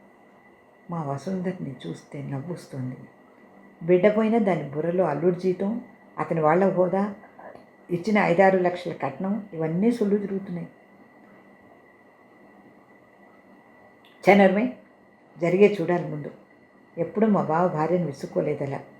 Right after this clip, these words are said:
మరి పరిస్థితి ఇది. ఇప్పుడు ఏం చేద్దామంటావు? "ఏముంది, బాంబే పోలీసులను కాంట్రాక్ట్ చేసి శవం పోస్ట్ మార్టం జరగకుండా చూడాలి బావా." రంజిత్ వాళ్ళ చుట్టాలకందరికీ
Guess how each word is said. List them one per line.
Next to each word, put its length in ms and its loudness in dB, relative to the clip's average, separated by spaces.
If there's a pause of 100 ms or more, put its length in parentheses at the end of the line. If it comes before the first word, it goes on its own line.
(240)
మరి 100 -2
పరిస్థితి 600 -8
ఇది. 180 -6 (1500)
ఇప్పుడు 200 -2
ఏం 200 2
చేద్దామంటావు? 600 2 (580)
"ఏముంది, 480 4 (400)
బాంబే 280 4
పోలీసులను 460 -2
కాంట్రాక్ట్ 480 -2
చేసి 240 -4
శవం 260 0
పోస్ట్ 320 -4
మార్టం 260 -4
జరగకుండా 440 -2 (100)
చూడాలి 220 -4
బావా." 340 -4 (1700)
రంజిత్ 340 0
వాళ్ళ 260 2
చుట్టాలకందరికీ 1080 -6